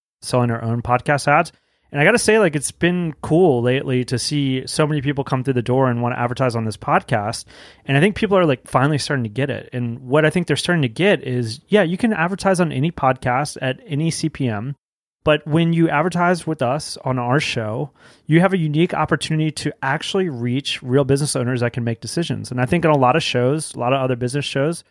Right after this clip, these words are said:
people might be listening, they might not have a business or they might not have the authority to take action. I truly believe on this show, and why the advertisers continue to come back is because the people listening, you guys, are able to take action on things.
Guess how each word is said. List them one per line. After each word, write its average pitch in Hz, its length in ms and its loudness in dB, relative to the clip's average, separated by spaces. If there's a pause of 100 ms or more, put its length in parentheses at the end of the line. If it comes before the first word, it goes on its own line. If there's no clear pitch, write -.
(320)
people 160 180 0
might 143 200 4
be 147 80 4
listening, 135 360 4
they 127 60 6
might 123 180 2
not 123 140 -2
have 127 120 0
a 120 60 0
business 127 340 2
or 131 140 2
they 120 100 0
might 123 180 2
not 123 100 -4
have 123 140 0
the 120 100 2
authority 123 500 0
to 113 100 -4
take 120 240 -4
action. 131 440 -2
I 139 160 2
truly 185 320 0
believe 147 400 2
on 120 140 0
this 143 300 0 (280)
show, 180 360 6
and 131 160 0
why 127 120 2
the 139 100 0
advertisers 131 680 0
continue 131 360 -2
to 123 60 -6
come 127 160 -4
back 165 300 0
is 117 100 -6
because 120 320 -2
the 127 80 0
people 156 280 0
listening, 135 420 2
you 127 100 2
guys, 110 360 -2 (240)
are 127 80 2
able 139 160 4
to 147 60 -2
take 165 180 -2
action 160 340 0
on 104 100 -4
things. 98 360 -10